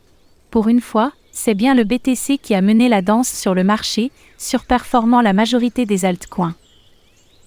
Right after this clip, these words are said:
L'Ether, E T H, grimpe de huit virgule sept pour cent, le B N B de sept virgule sept pour cent, l'A D A de Cardano imprime cinq virgule deux pour cent et le Polygon, Matic, est en neuf virgule sept pour cent.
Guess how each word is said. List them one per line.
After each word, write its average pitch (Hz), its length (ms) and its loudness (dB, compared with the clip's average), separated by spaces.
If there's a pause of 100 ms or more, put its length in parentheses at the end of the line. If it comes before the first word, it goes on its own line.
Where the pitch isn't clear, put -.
L'Ether, 233 500 -2 (320)
E 247 60 0
T 247 180 -2
H, 214 440 -2 (220)
grimpe 247 300 -2
de 208 120 0
huit 233 260 -2
virgule 233 360 -2
sept - 260 -4
pour - 200 -8
cent, 208 260 -2 (280)
le 208 140 0
B 185 80 -4
N 247 260 2
B 262 140 0
de 214 100 -2
sept 202 240 -2
virgule 220 360 -4
sept - 260 -4
pour - 220 -8
cent, 202 240 -2 (300)
l'A 220 140 2
D 254 160 0
A 240 120 2
de 208 100 -4
Cardano 226 540 0
imprime 226 400 0
cinq 269 260 0
virgule 220 420 -2
deux 247 120 -4
pour - 200 -4
cent 262 220 0
et 233 80 2
le 202 120 0
Polygon, 208 520 -2 (260)
Matic, 220 580 -4 (260)
est 202 180 -2
en 208 80 4
neuf 240 220 2
virgule 220 320 -4
sept - 260 -6
pour - 200 -8
cent. 156 220 -6